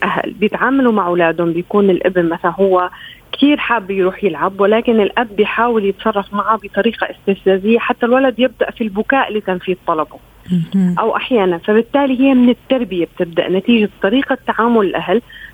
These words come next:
Speaker 1: فيكون أسلوب دائم مستمر الشخص بيتصرف فيه مدى حياته، على أساس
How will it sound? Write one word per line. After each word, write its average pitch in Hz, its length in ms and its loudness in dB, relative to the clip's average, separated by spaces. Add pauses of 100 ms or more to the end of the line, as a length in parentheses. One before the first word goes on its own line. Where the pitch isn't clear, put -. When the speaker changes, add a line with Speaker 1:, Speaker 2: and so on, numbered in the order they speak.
(100)
Speaker 1:
فيكون 233 480 2
أسلوب 220 380 -4
دائم 247 280 2
مستمر 220 480 0
الشخص - 360 -4
بيتصرف 196 560 -2
فيه 214 200 0
مدى 190 240 2
حياته، 190 480 0
على 202 180 0
أساس 180 380 -2